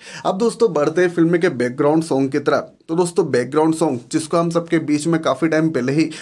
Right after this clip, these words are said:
दर्शा दिया गया था। जी हाँ दोस्तों, इस फिल्म के ऊपर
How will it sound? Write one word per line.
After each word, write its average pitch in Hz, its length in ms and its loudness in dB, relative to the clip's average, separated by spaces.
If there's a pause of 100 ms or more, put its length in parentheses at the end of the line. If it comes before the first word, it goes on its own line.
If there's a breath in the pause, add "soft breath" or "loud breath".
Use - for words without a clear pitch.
(140 loud breath)
दर्शा 170 340 0
दिया 175 200 2
गया 139 180 2
था। 123 160 -2 (180)
जी 139 140 -4
हाँ 160 120 2
दोस्तों, 165 260 0
इस 170 140 -4
फिल्म 175 220 2
के 175 100 0
ऊपर 151 260 -2